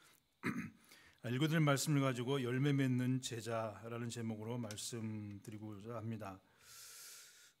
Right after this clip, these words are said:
예, 그 팔 절에도 보면 "너희가 열매를 많이 맺으면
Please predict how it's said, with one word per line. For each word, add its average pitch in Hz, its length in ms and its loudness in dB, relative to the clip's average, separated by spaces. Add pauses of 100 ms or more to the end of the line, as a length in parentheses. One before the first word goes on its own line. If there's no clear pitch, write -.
(100)
예, 101 560 -12 (680)
그 113 220 -10
팔 180 220 -4
절에도 190 260 2
보면 143 580 2 (520)
"너희가 139 460 4
열매를 135 340 4
많이 127 440 4
맺으면 120 720 -2